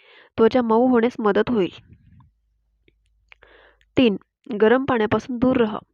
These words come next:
चेहरा धुण्यासाठी गरम पाण्याचा वापर करू नका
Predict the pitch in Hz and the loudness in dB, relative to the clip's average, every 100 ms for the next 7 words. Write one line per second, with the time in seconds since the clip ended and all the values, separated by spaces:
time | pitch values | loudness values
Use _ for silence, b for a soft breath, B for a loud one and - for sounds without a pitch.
0 | _ _ _ _ - b b b - 226 | _ _ _ _ -20 b b b -6 -4
1 | 214 262 277 254 269 294 277 240 - 226 | 0 0 2 2 2 0 -2 -4 -2 2
2 | 220 269 294 247 220 254 233 214 226 226 | 2 2 0 0 0 0 0 0 0 2
3 | 214 214 202 | 0 0 -4